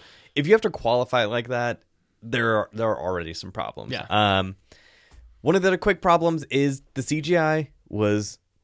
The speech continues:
Speaker 1: real, real bad
Speaker 2: It's
Speaker 1: in some of these.
Speaker 2: terrible.
Speaker 1: Like, it
Speaker 2: It's
Speaker 1: is,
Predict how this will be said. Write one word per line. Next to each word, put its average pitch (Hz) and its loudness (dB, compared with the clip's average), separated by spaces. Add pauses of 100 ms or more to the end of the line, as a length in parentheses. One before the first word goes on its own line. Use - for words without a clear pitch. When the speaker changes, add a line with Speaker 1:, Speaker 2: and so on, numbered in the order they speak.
(140)
Speaker 1:
real, 156 4
real 143 4
bad 82 -4
Speaker 2:
It's - -2
Speaker 1:
in 110 -4
some 110 0
of 98 -2
these. - -2
Speaker 2:
terrible. 110 -4
Speaker 1:
Like, 104 2 (260)
it 131 2
Speaker 2:
It's 139 0
Speaker 1:
is, - -12